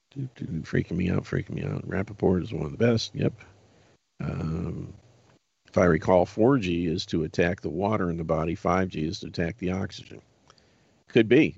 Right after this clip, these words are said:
I know five G prohibits your body from absorbing oxygen, which is the same, you know, when, uh, Wuhan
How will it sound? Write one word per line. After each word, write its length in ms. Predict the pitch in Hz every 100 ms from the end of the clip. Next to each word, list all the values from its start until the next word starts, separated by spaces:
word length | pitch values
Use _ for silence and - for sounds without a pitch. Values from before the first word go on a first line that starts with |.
| -
I 120 | 107
know 380 | 110 123 143 104 95
five 280 | 101 101
G 220 | 101 104 98
prohibits 640 | 98 90 92 110 107 -
your 80 | 90
body 320 | 90 95 92
from 200 | 92 90
absorbing 580 | 85 90 95 101 90 78
oxygen, 540 | 78 - 80 85 87
which 200 | 87 87
is 120 | 90
the 100 | 90
same, 440 | 85 95 95 92 90 _ _ _ _
you 100 | 107
know, 80 | 98
when, 340 | 95 95 92
uh, 220 | 92 82 78 - 107
Wuhan 500 | 127 123 98 90